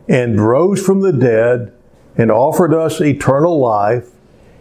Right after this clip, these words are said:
and then ascended into heaven, he then sent his Holy Spirit to be with us. And one of the things that was predicted that would happen then would be that we could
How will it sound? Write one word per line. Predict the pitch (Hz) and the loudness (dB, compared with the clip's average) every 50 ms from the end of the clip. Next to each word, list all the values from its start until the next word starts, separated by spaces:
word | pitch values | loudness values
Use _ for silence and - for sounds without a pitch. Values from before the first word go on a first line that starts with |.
| - - | -8 -4
and | - 131 117 131 | -2 0 2 2
then | 151 156 147 147 | 0 0 0 -2
ascended | - - 135 123 113 - - - 165 196 214 202 202 151 175 | -2 0 0 -2 -2 -4 -2 0 0 2 2 2 2 2 0
into | 175 156 135 180 175 | 0 0 0 0 -2
heaven, | 123 110 143 127 107 98 98 110 110 117 120 117 - - _ _ - - - - - - - - - - - - | 0 0 0 0 0 0 0 0 -2 -2 -4 -6 -12 -18 _ _ -20 -20 -20 -20 -20 -20 -20 -20 -20 -20 -6 -2
he | - 160 | 0 0
then | 143 123 143 208 226 208 190 | 2 2 2 2 2 2 0
sent | - - - - 202 202 202 196 202 - | -2 -2 -2 -2 -2 -2 -2 -4 -8 -6
his | - - 165 156 - - | -4 -2 0 0 0 -2
Holy | - - 160 160 156 151 147 127 | -2 -2 -2 0 0 -2 -2 -4
Spirit | - - - - - 175 156 123 104 92 101 - - - - - - - - | -6 -8 -6 -2 0 0 0 0 0 -2 -4 -6 -10 -16 -20 -20 -20 -4 -2
to | 127 | 0
be | 110 104 127 123 113 | 0 2 0 0 0
with | 113 120 139 135 135 - 127 | 0 0 0 0 0 0 -2
us. | 104 92 82 - - - - - - - - - - - - - - - - - - - - - - - - - - | -2 -2 -4 -8 -12 -14 -14 -16 -18 -20 -20 -20 -20 -20 -20 -20 -20 -20 -20 -20 -20 -20 -20 -20 -20 -20 -20 -8 -4
And | 175 143 127 113 104 110 | -2 0 0 2 2 2
one | 139 185 226 226 | 2 2 0 0
of | 226 208 | 0 0
the | 196 190 - 185 | 0 -2 0 0
things | 180 190 190 190 190 160 127 165 | 0 0 0 0 -2 -2 0 0
that | 175 151 | 0 0
was | 156 151 - - | 0 -2 -2 -2
predicted | - 151 151 143 123 113 113 190 196 190 - 185 180 151 139 | -2 -2 -2 -2 0 0 0 0 0 0 0 0 2 2 2
that | 165 160 - 143 | 0 0 0 0
would | 143 151 - 143 208 | 0 0 0 -2 -2
happen | - - 175 170 165 160 - 175 165 151 143 120 | -2 0 0 0 0 -2 0 0 0 0 0 0
then | 113 160 160 139 123 110 104 101 98 - - _ _ - - - - - - - | 0 0 2 2 0 0 -2 -4 -6 -10 -16 _ _ -20 -20 -20 -20 -20 -6 -2
would | - 139 139 139 120 | 0 0 0 0 2
be | 117 147 165 165 160 156 123 | 2 2 2 0 0 0 0
that | 127 135 135 127 | 0 0 0 0
we | 127 135 147 151 151 151 | 0 0 0 0 -2 -4
could | 147 - 139 127 123 | -4 -4 -2 -2 -2